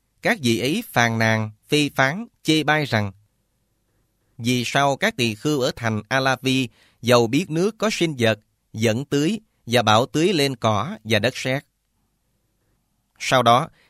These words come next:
các tỳ khưu ấy đã trình sự việc ấy lên Đức Thế Tôn. Khi ấy, Đức Thế Tôn đã hỏi các tỳ khưu ở thành Alavi rằng: "Này các tỳ khưu, nghe nói các ngươi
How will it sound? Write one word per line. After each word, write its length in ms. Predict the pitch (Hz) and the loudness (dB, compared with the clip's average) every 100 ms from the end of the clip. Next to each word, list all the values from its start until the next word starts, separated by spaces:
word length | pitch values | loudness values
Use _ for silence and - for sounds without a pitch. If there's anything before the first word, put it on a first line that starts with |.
| - | -4
các 180 | 220 | -2
tỳ 200 | - 123 | 0 -2
khưu 220 | 110 147 139 | 0 0 0
ấy 280 | 135 208 - | 0 -2 -2
đã 120 | 123 | -2
trình 280 | - 120 113 | 0 0 0
sự 260 | - 110 117 | 0 -2 0
việc 180 | 113 107 | -2 -2
ấy 300 | 120 135 214 | -2 -4 -6
lên 280 | - 120 123 | -4 -2 0
Đức 160 | 120 160 | -2 -2
Thế 180 | 135 151 - | -2 -2 -2
Tôn. 280 | 120 113 104 _ _ _ _ _ _ _ _ _ _ | -2 -2 -6 _ _ _ _ _ _ _ _ _ _
Khi 280 | _ - 131 | _ -2 2
ấy, 240 | 120 135 190 _ _ - | 2 0 -4 _ _ -4
Đức 200 | 170 - | -2 0
Thế 140 | 170 | 0
Tôn 380 | 196 139 135 131 | 2 2 2 0
đã 120 | 123 | -2
hỏi 320 | 135 107 110 147 | 0 0 0 -2
các 180 | 208 | -4
tỳ 180 | - 117 | -2 -2
khưu 260 | 104 151 143 | -2 -2 0
ở 120 | 139 | -2
thành 260 | - 117 107 - | -2 -4 -4 -4
Alavi 600 | 135 135 127 131 131 123 | -2 -2 -2 -2 -2 -2
rằng: 260 | 110 101 87 _ _ _ _ _ _ _ _ _ _ _ _ _ _ _ | -2 -4 -6 _ _ _ _ _ _ _ _ _ _ _ _ _ _ _
"Này 320 | 113 123 123 117 | -4 0 0 0
các 220 | 185 220 | -2 0
tỳ 180 | 117 110 | 0 0
khưu, 340 | 147 151 143 - _ _ | -2 -2 -2 -6 _ _
nghe 180 | 131 143 | -2 0
nói 200 | 143 175 | 0 0
các 240 | - 226 | -2 -2
ngươi 360 | 151 151 147 127 | 0 0 0 -2